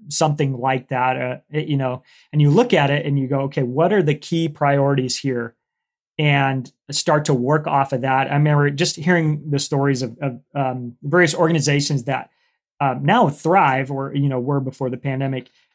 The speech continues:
It, they didn't start with a fully, uh, um, you know, sort of flushed out organization. They started with the key things, and then they had secondary level of things that they wanted to get to next. And then some, "We hope one day we can."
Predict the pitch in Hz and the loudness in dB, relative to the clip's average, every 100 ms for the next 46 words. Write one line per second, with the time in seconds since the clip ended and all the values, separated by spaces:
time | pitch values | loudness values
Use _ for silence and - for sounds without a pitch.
0 | - 156 143 175 277 190 - 175 175 147 | -8 -6 2 2 4 2 2 2 2 -2
1 | 147 - 165 160 165 160 147 - _ 147 | -4 -4 0 2 2 2 0 -6 _ -2
2 | 139 135 131 135 - 143 131 127 123 - | 0 0 -2 -8 -4 -2 -2 -4 -10 -14
3 | _ - - - 139 131 120 151 135 - | _ -20 -20 -8 -6 -6 -6 -4 -6 -2
4 | 151 151 151 139 139 - _ _ _ _ | -2 0 -2 0 -2 -4 _ _ _ _
5 | _ - 175 185 143 185 294 147 127 139 | _ 0 2 2 2 2 2 0 -2 -6
6 | - 185 196 165 156 147 - 202 202 - | -2 0 0 0 -4 -8 -4 -2 -2 -2
7 | 143 117 113 - 151 175 180 170 151 - | -6 -6 -10 -4 -2 0 0 0 -2 -4
8 | - - 208 226 180 175 160 147 165 170 | -2 0 0 0 2 4 4 2 2 2
9 | 147 147 _ _ 143 147 185 160 160 151 | -2 -6 _ _ -8 0 2 4 2 2
10 | 151 135 165 165 143 127 175 - 151 143 | 2 2 0 0 -2 -4 -4 0 0 2
11 | 170 147 - - 151 165 156 175 160 151 | 2 0 -4 -4 -2 -2 -2 -2 -4 -2
12 | 165 156 190 190 185 185 175 156 151 151 | 0 2 0 2 0 2 2 2 0 0
13 | - 175 139 117 117 | -6 -4 -4 -6 -10